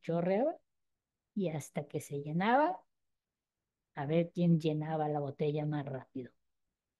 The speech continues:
Y del otro lado es llena una botella con dos litros de agua.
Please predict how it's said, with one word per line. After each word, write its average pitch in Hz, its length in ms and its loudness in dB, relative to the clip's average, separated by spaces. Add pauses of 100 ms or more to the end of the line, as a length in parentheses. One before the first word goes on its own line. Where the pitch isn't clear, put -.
(600)
Y 170 100 0
del 170 220 6
otro 269 180 2
lado 214 240 6
es 202 160 6
llena 180 400 2
una 311 180 2
botella 208 480 2 (120)
con 139 260 0
dos 135 220 -6
litros 151 280 -2
de 220 160 2
agua. 359 320 -2